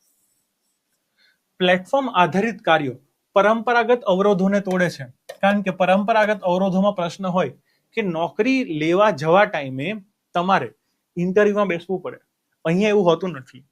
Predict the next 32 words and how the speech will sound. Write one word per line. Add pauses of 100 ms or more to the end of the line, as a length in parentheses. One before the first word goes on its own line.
(800)
અહીંયા
કામ
જ
જોવામાં
આવે
છે, (140)
જેન્ડર
જોવામાં
આવતું (160)
નથી.
તો
એના
લીધે
ફાયદો
શું
થાય? (400)
એટલે
તો
ફાયદો
એ
થાય
કે
જે
ટ્રેડિશનલ
વર્કફોર્સ
છે,
જેમાં
મહિલા
કામ
કરી
શકતી
નથી